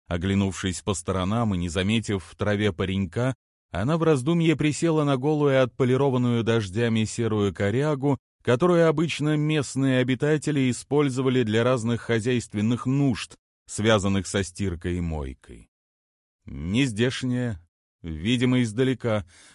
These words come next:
быстро сообразил парень и затаился, с любопытством наблюдая за незнакомкой.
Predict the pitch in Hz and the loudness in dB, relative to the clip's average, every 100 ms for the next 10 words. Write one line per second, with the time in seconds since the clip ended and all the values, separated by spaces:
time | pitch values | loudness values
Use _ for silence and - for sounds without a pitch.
0 | - 92 127 - 117 120 110 107 113 113 | -6 -2 0 0 0 2 2 4 4 2
1 | 110 87 110 131 143 131 _ - 110 117 | 0 0 0 2 0 -2 _ -4 -2 0
2 | 135 127 139 135 107 95 - 95 - - | -2 0 0 2 2 0 -2 -4 -4 -12
3 | - - 120 110 113 123 120 - 123 123 | -16 -2 2 4 4 2 -4 -2 0 2
4 | 120 110 120 117 117 107 98 110 101 117 | 2 2 0 2 2 0 0 0 0 -2
5 | 113 - 95 90 80 98 95 | -4 -2 -2 -2 -4 -4 -6